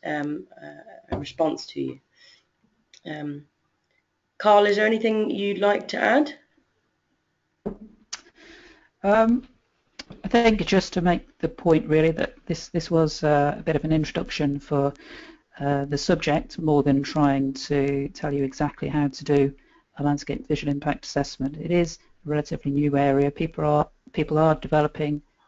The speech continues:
Speaker 2: methodologies all the time, so, um, the idea is to get an interim technical guidance note out as, as soon as time allows, really, just to start helping people and then build on that, uh, into the future.
Speaker 1: Mm,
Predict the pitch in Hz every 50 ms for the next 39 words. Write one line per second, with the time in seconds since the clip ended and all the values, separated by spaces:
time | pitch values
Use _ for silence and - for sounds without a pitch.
0 | _ - - - - 143 147 147 143 143 143 - - 135 - 151 143 143 139 -
1 | - 156 151 147 147 143 139 - - - 151 143 143 147 - _ _ _ _ _
2 | _ _ - 147 143 143 143 143 143 147 156 - 160 160 156 156 156 151 147 143
3 | 143 143 143 - - - - - 151 143 - - - - - _ _ _ _ _
4 | _ - 165 147 151 151 147 - - 151 147 143 143 139 139 143 - - - -
5 | - - - - - 143 135 - 143 139 139 - - - - - 156 139 135 -
6 | - 147 143 143 - - _ - 143 135 135 - - - 143 - - - 147 143
7 | 139 135 131 - - - - 147 139 139 139 135 143 139 139 139 - - 139 135
8 | 131 139 139 135 - - 143 - - - - 143 135 143 - - - - - _
9 | - - - 151 - - - 147 143 - - 143 131 - - 139 - - 143 139
10 | - 160 147 147 143 143 139 - 165 151 147 139 139 139 139 139 139 135 147 -
11 | - - - - - - _ _ _ _ _ - 151 139 139 - 143 139 131 -
12 | 139 139 139 - 147 139 - - - 143 127 - _ _ _ _ _ _ _ _
13 | _ _ _ _ _ - 175 160 151 147